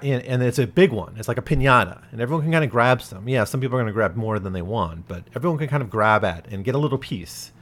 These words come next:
and, and feel they got something out of it. The other <laughs> asterisk, of course, is this doesn't apply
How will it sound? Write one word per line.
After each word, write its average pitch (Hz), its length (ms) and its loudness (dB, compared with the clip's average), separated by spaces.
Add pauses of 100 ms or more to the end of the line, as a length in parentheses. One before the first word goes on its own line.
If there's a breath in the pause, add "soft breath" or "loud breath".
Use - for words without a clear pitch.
(760 loud breath)
and, 101 220 -8
and 110 240 -6
feel 151 240 0
they 127 80 0
got 113 220 0
something 120 360 -2
out 95 220 0
of 76 140 -10
it. - 120 -20 (2500 soft breath)
The 131 120 2
other 240 180 10
<laughs> 151 120 10
asterisk, 147 480 4
of 117 80 -10
course, 120 400 2
is 104 420 -2
this 131 160 -4
doesn't 151 340 8
apply 92 520 -2